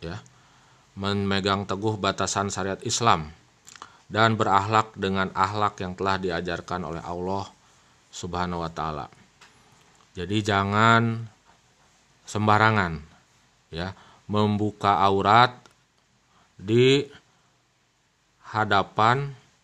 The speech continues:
orang-orang yang bukan muhrim. Nah, sesungguhnya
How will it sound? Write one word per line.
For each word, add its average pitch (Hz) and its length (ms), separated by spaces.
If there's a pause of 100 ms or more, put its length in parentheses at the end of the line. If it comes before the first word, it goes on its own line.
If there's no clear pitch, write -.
(420)
orang-orang 107 420
yang 104 80
bukan 101 220
muhrim. 82 440 (3000)
Nah, 76 240 (480)
sesungguhnya 127 640